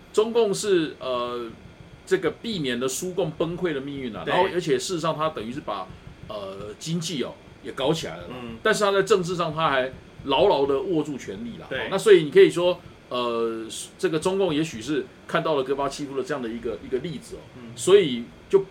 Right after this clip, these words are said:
Speaker 1: 就走了另外一条路了。
Speaker 2: 嗯。
Speaker 1: 哦，那，那所以您，您刚刚讲到说，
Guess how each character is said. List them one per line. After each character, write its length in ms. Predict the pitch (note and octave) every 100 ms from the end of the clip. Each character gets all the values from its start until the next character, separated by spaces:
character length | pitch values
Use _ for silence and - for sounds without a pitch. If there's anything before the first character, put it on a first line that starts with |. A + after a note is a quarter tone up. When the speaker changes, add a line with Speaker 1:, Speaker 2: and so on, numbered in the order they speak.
| -
Speaker 1:
就 140 | G3+
走 260 | F#3+ - C3
了 60 |
另 120 | G#3 G3+
外 100 | F#3
一 40 |
条 140 | D3+ C#3
路 220 | F3 G#2+
了。 100 | -
Speaker 2:
嗯。 120 | A#2+ A2
Speaker 1:
哦， 160 | F#2+ - - - -
那， 160 | A#3+ A#3+
那 60 |
所 180 | B3+ B3
以 260 | B3 D#3+ C3
您， 180 | D#3+ F#3
您 120 | F#3 F#3+
刚 100 | A3
刚 80 |
讲 100 | F3
到 120 | F3 F3+
说， 300 | F3 F3+